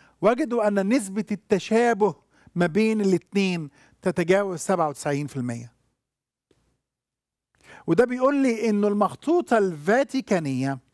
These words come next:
قد تكون أخذت إنجيل يوحنا وإنجيل لوقا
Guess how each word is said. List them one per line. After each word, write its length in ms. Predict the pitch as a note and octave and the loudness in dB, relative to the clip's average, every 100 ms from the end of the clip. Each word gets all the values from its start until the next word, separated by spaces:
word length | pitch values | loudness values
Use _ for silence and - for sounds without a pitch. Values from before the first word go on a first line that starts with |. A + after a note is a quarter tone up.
| _ _ _ _ _ _ _ _ _ - | _ _ _ _ _ _ _ _ _ -2
قد 120 | A#3+ | 0
تكون 800 | - A#3+ C#4 D4+ B3+ F3+ E3+ E3+ _ _ _ _ | 0 -2 0 0 0 0 -2 -6 _ _ _ _
أخذت 760 | B3 A#3+ A#3 G3+ D#3+ D#3+ - - _ _ _ _ _ _ _ _ _ _ _ _ _ _ _ G3 | 0 0 0 0 0 -4 -8 -20 _ _ _ _ _ _ _ _ _ _ _ _ _ _ _ 0
إنجيل 380 | G3+ F#3+ C4 | 2 2 2
يوحنا 680 | A#3 - G#3+ G3+ E3+ E3 E3 - | 2 0 -2 -2 -2 -4 -6 -4
وإنجيل 380 | F#3+ G3 F#3+ G#3 | 0 0 2 2
لوقا 500 | G#3 F3 F3 F3 F3 | 4 2 2 0 -2